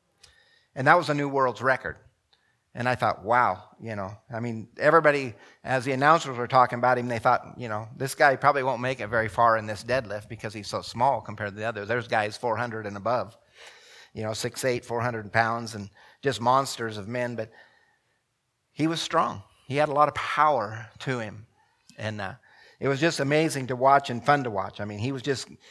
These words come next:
excited about what he could do, you know, and I, I was just thinking about that. We as Christians probably, if we really honestly would answer, we'd probably say that one thing we'd really like to see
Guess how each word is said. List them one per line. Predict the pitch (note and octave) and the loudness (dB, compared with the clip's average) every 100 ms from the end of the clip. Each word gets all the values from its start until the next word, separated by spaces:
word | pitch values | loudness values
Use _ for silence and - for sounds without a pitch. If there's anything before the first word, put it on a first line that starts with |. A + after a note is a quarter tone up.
| - | -10
excited | A#2 - D#3 D#3 C#3+ | -6 8 10 10 8
about | B2 A#2 B2 | 0 2 4
what | B2+ A#2 | 4 0
he | C3 | -2
could | A#2 A2+ | -6 -4
do, | B2 C3+ A#2 A2 - _ _ _ - | -2 -2 -2 -8 -12 _ _ _ -8
you | A2 | -6
know, | A2 A2 | -4 -4
and | A2 | -4
I, | G#2+ G#2+ | -4 0
I | A#2+ | 0
was | C3 | 0
just | C#3 - | -6 0
thinking | D3+ C#3+ C3+ | 0 0 -6
about | B2 A#2+ A#2 | -4 -4 -2
that. | A#2+ A#2+ | -2 0
We | E3+ G3+ | 0 0
as | - | -2
Christians | - F3 - C3+ | -2 -2 -2 -8
probably, | - D3+ F3 D3+ C3+ C3 _ _ _ _ _ _ | 2 4 4 2 -2 -8 _ _ _ _ _ _
if | C#3 C3 | -4 -2
we | D3 | -2
really | C#3 F3 G3+ F3 C#3 | 0 2 2 0 0
honestly | D3+ F#3 F#3 - C#3+ C3+ C3 _ _ _ _ | 4 4 2 -4 -6 -6 -10 _ _ _ _
would | A#2+ A#2 | -6 -2
answer, | C3 D#3+ - | 2 0 -2
we'd | A#2+ A#2+ | -6 -4
probably | D3 E3 | -2 -2
say | D#3 C#3+ | -2 -4
that | A#2 - | -6 -10
one | C3 D#3 F#3+ | -2 0 0
thing | F#3 E3 | -2 -4
we'd | C#3 | -6
really | B2+ D#3+ E3+ | -2 -2 2
like | E3 D#3+ C#3 | 4 2 0
to | |
see | - - D#3+ C#3 A#2+ A#2+ | -8 -6 -4 -4 -6 -10